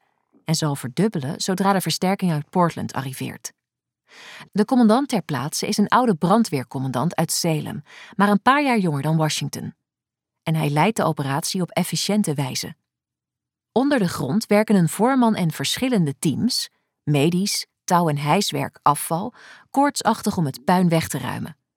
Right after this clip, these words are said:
met de hand zuurstofflessen aan te reiken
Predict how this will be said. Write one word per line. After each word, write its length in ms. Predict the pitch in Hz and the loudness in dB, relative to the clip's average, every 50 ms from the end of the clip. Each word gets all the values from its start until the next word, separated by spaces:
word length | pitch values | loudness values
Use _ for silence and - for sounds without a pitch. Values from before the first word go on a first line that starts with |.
| _ _ _ _ _ | _ _ _ _ _
met 160 | - 160 156 | -4 -2 -2
de 60 | 151 | -2
hand 300 | 143 143 139 156 202 190 | 0 0 2 2 2 2
zuurstofflessen 720 | - - 185 202 220 - - 208 - - 208 185 175 - - | 2 0 0 0 0 0 -2 -4 -2 -2 -2 0 0 0 -2
aan 120 | 170 170 | -2 -2
te 100 | 160 - | -2 -2
reiken 420 | 156 156 151 143 147 151 - - | -2 -2 -2 -2 -4 -4 -6 -10